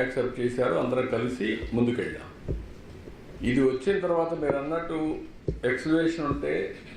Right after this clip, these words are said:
ఆ టెండర్ షెడ్యూల్లోనే అవన్నీ ఉంటాయి. దాన్ని ఇప్పుడే అది ఎన్ని ఒప్పుకున్నారా, ఒప్పించారా, మీరు ఏం చేశారు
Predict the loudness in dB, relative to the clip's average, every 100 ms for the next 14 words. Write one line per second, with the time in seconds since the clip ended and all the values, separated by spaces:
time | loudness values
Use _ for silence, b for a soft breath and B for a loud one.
0 | 0 2 2 0 0 -2 -2 0 2 4
1 | 4 2 2 2 2 2 2 2 0 -4
2 | -12 -16 -16 -16 -14 -8 -8 -4 -4 -4
3 | -8 -10 -6 -4 -4 -6 -4 2 4 4
4 | 4 4 4 4 2 -2 0 2 0 0
5 | 2 4 4 4 2 2 -2 -2 -4 2
6 | 4 4 2 0 0 2 4 4 6 4
7 | 4 2 2 -4